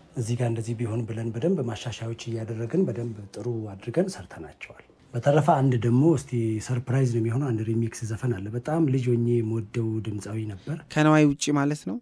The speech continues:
Speaker 1: ከነዋይ ውጪ፣ ያው በጣም፣ በጣም፣ በጣም ማደንቀው ሙዚቀኛ፣ ግን ኢትዮጵያ ውስጥ ያልተነገረለት ሶስተኛ ክፍል ሆኜ ነው ትዝ የሚለኝ። የሙዚቃ አስተማሪያችን እሱን ሙዚቃ እየዘፈነ የገባበት አክሽን እንኳን አይረሳኝም። ይገርማል።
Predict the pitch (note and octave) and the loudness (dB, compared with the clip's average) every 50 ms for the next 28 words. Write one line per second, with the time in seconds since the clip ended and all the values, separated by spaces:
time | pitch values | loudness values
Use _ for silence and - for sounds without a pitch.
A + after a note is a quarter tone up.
0 | - - - C#3+ C#3 C#3 C3 A#2+ A2+ A2 G2 - - F#2+ F2+ F#2 F#2 F2+ G#2 - | -6 2 4 6 6 6 6 4 2 0 -2 -4 -8 -8 -6 -6 -8 -8 -10 -10
1 | - C#3 D3 F3+ G#3 A3 A3+ A#3+ A#3 F#3+ F3+ G3+ G3 G3 - - F3+ G#3+ G#3 G#3 | -8 -4 -2 0 0 0 0 2 0 2 0 0 -2 -4 -6 -6 -2 0 2 2
2 | F#3 F#3+ F#3 - E3 D#3+ D#3+ D3 C3+ B2+ C3 B2+ A#2+ - A#2+ A2+ A#2 A2+ G#2+ A2+ | 2 2 0 -2 0 2 2 2 2 2 0 0 0 0 -2 -2 -2 -2 -2 -4
3 | A2+ - A#2 A#2 B2+ C#3 F3 - - - C#3+ A#2+ C#3+ D3+ E3 D3+ B2 - C3+ A#2+ | -4 -4 -2 -2 0 0 -2 -4 -4 -4 0 4 6 8 8 6 6 4 0 0
4 | B2+ B2+ A#2+ A#2+ - - C#3 A#2+ A2+ A2+ - - B2+ B2 A2+ A2 B2 A#2 A2 G#2+ | 0 0 -2 -2 -2 -2 -4 -2 -2 -2 -2 0 0 0 0 0 -2 -2 0 -2
5 | G#2 A#2 D3+ F3+ - - - _ - - A2 - D#3+ D#3 D#3 - D#3 D#3 D#3 D#3 | -2 -2 -4 -4 -6 -10 -18 _ -14 -10 -2 2 2 2 6 8 8 8 8 6
6 | D3+ - D#3 C3 A#2+ B2+ B2 A#2+ A#2 G#2 G2 F#2 F2+ - A2 G2 G#2 G#2 A2 A2 | 4 2 4 6 6 6 6 6 4 4 0 -6 -8 -10 -10 -8 -6 -6 -4 -4
7 | A2+ B2+ D#3 F#3+ G3 - - - - - B2 A#2+ A#2 A2 A#2 A2+ A#2 - B2 A#2+ | -2 -2 -2 -4 -4 -8 -16 -16 -6 -2 0 0 2 2 0 -2 -2 -4 -6 -8
8 | - - A#2 A2+ A2+ A#2 A#2 A2+ - - C3 B2 A2+ - - - B2 A#2+ A2+ A2+ | -6 -4 -4 -2 -2 -2 -2 -4 -4 -4 -4 -4 -4 -4 -4 -2 -2 -2 -2 -2
9 | G#2 A2+ A#2 - - A#2 A2 A2+ A2+ A2 A2+ - - B2 A#2 A#2 A#2 A2+ A2+ A2+ | -4 -8 -10 -8 -6 -6 -4 -4 -4 -6 -6 -8 -6 -6 -4 -2 -2 -2 -2 -2
10 | - A#2+ A2+ - - A#2 A2 - A#2 - A#2+ A#2 - - - C3 A#2 A#2 A#2+ A#2+ | -2 -4 -6 -4 -4 -6 -6 -6 -8 -6 -6 -8 -8 -8 -4 -2 0 0 0 0
11 | A#2+ B2 A#2+ A2 G2+ G2+ G2 G2+ G2 - - - G2 G2+ G2 G2 G2 G2 F#2+ G2 | -2 -2 -2 -2 -4 -6 -10 -10 -12 -12 -12 -12 -10 -10 -8 -8 -8 -8 -8 -8
12 | F2+ F2 F2 E2+ F2 | -10 -10 -10 -12 -14